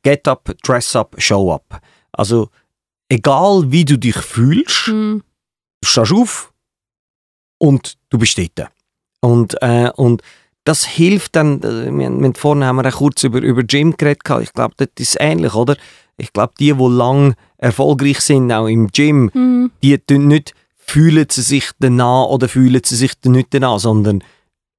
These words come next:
Speaker 1: sie, sie stehen auf, sie gehen trainieren. Und genau gleich ist es im Unternehmertum. Es ist einfach normal, dass du dich
Speaker 2: Mhm.
Speaker 1: manchmal nicht, äh, d-, danach fühlst, aber you get up, dress up, show up. Und das sind einfach so Glaubenssätze, die mir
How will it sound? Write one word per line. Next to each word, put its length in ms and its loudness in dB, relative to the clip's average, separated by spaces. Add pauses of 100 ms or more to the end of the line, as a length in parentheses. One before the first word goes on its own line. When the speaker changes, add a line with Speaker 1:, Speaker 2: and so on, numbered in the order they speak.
(160)
Speaker 1:
sie, 320 -2
sie 140 -6
stehen 280 2
auf, 260 -2 (160)
sie 140 -10
gehen 140 0
trainieren. 640 0 (320)
Und 180 -4
genau 300 0
gleich 220 -2
ist 100 -2
es 80 -4
im 80 2
Unternehmertum. 720 -2
Es 300 -10 (360)
ist 120 -2
einfach 160 -2
normal, 380 0
dass 160 -4
du 60 -2
dich 80 0
Speaker 2:
Mhm. 20 -
Speaker 1:
manchmal 300 2
nicht, 140 -6
äh, 160 -4
d-, 200 -12 (100)
danach 320 2
fühlst, 360 -4
aber 240 -2 (520)
you 100 -4
get 200 2
up, 200 -2 (140)
dress 300 -2
up, 220 -4
show 300 0
up. 220 -6 (520)
Und 500 0
das 140 -2
sind 120 -2
einfach 160 -2
so 100 -4
Glaubenssätze, 680 -2
die 80 2
mir 260 -2